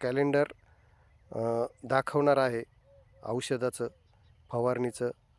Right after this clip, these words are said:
आणि खताचं नियोजन कसं असतं, ही सर्व माहिती आपल्याला ह्या व्हिडिओच्या माध्यमातून भेटणार आहे. तर आपण व्हिडिओ नक्की शेवटपर्यंत पहा. तर याच्यामध्ये मित्रांनो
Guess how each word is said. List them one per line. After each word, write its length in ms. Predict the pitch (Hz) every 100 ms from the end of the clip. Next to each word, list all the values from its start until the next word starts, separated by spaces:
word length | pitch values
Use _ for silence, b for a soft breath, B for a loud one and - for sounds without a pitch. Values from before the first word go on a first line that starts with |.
| -
आणि 140 | 107 113
खताचं 440 | - - 139 139 120
नियोजन 300 | 117 104 107
कसं 360 | - 127 139
असतं, 220 | 123 - 107 - b b b b b -
ही 60 |
सर्व 280 | 120 147 147
माहिती 280 | 143 139 -
आपल्याला 300 | 131 131 131
ह्या 120 | 123
व्हिडिओच्या 340 | 120 123 - 123
माध्यमातून 520 | 120 113 113 120 117
भेटणार 320 | 117 113 110
आहे. 320 | 113 110 - b b b b _
तर 80 | 123
आपण 240 | 117 135 123
व्हिडिओ 220 | 120 123
नक्की 280 | 120 - 127
शेवटपर्यंत 560 | 117 110 - 120 120
पहा. 240 | 117 113 113 _ _ _ _ _ _ _ _ _ - - _ _ _ _ _ _ _ _ _ _ _ - _ _ _ _ _ 143
तर 60 |
याच्यामध्ये 480 | 143 151 160 160 156
मित्रांनो 560 | 151 - 156 156 156